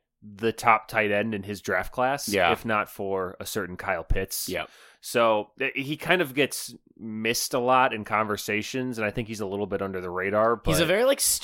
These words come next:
Speaker 2: stereotypical,
Speaker 1: Yeah.
Speaker 2: like, Pittsburgh tight end. Like, I
Speaker 1: Yes.
Speaker 2: just feel like he, he wor-, it works so well on that team.
Speaker 1: Well, he's, he's like a man out of, he's like the Captain America, like, man out of time, where it's
Speaker 2: Yeah.
Speaker 1: like,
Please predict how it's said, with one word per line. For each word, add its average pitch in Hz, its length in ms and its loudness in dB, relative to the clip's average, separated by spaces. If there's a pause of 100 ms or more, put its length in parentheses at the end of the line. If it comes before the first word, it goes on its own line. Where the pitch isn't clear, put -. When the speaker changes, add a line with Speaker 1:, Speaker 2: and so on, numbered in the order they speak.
(220)
Speaker 2:
stereotypical, 107 760 -2 (260)
Speaker 1:
Yeah. 113 200 4
Speaker 2:
like, - 180 0 (100)
Pittsburgh 127 600 6
tight 110 280 6
end. 95 200 4
Like, 90 80 4
I 110 60 6
Speaker 1:
Yes. 147 80 6
Speaker 2:
just - 160 0
feel 156 160 4
like 147 140 6
he, 147 240 -6
he 151 160 0
wor-, 127 340 0
it 151 220 -4
works 151 280 2
so 139 380 8
well 120 280 8
on 110 120 6
that 104 200 0
team. 90 320 -4 (100)
Speaker 1:
Well, 170 140 6
he's, 165 220 -2
he's 151 260 -8
like 175 140 4
a 147 60 6
man 131 340 6
out 131 140 4
of, 117 80 2
he's 135 160 -4
like 143 120 0
the 127 80 -2
Captain 127 380 0
America, 110 400 0
like, 107 160 0
man 110 220 2
out 110 100 4
of 101 100 -2
time, 110 340 4
where 117 120 2
it's - 140 0
Speaker 2:
Yeah. 85 200 6
Speaker 1:
like, 78 60 -6